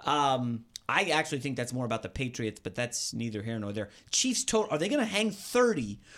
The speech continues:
on Belichick when, uh, you know, people wanna think, "Oh, it's Belichick." No, but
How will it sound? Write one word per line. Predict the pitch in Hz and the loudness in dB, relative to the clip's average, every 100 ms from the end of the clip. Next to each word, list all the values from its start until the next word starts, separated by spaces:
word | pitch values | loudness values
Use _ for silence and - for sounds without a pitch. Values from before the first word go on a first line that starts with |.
| - - | -12 0
on | 175 143 | 0 2
Belichick | 139 190 190 - 143 - | 2 4 2 2 -2 0
when, | 135 120 - - - _ - | -2 -2 -8 -20 -20 _ -6
uh, | 165 - | -6 -2
you | 180 214 240 | -2 0 0
know, | |
people | - 294 370 | 2 0 0
wanna | 392 349 | 2 0
think, | - 311 294 190 | 0 2 4 4
"Oh, | 208 202 | 6 6
it's | 185 131 | 4 2
Belichick." | 165 214 196 202 170 | 4 4 4 2 2
No, | 190 | 0
but | - | -2